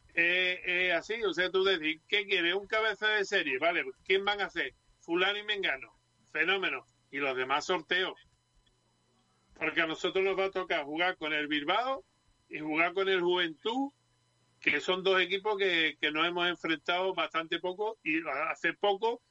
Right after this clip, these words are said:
y además nos hemos enfrentado incluso en la Copa del Rey. Eh, el Juventud está metido porque tiene que haber doce, porque el Juventud ya ha desmantelado el equipo, ya se le han ido dos de los jugadores, entre ellos el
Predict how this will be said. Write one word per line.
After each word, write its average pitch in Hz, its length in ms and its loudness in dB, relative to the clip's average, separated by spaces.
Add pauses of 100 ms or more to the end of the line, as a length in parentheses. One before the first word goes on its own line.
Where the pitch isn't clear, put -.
(200)
y 147 80 2
además 143 300 0
nos 165 180 2
hemos 165 200 0
enfrentado 170 600 0 (320)
incluso 165 460 0
en 143 60 2
la 139 120 0
Copa 139 220 -2
del 135 140 0
Rey. 175 260 0 (760)
Eh, 156 480 0
el 175 220 2
Juventud 185 680 0 (560)
está 175 320 2
metido 208 360 0
porque 220 260 0
tiene 208 180 2
que 196 80 4
haber 190 160 2
doce, 156 380 -8 (440)
porque 135 200 -4
el 156 100 4
Juventud 165 400 2
ya 202 120 6
ha - 20 4
desmantelado 180 840 2
el 175 60 2
equipo, 139 440 -2
ya 160 180 2
se 175 140 2
le 180 100 4
han 175 80 -2
ido 190 340 2 (320)
dos 165 240 0
de 175 100 4
los 170 120 2
jugadores, 165 840 2
entre 156 380 0
ellos 170 220 2
el 165 260 2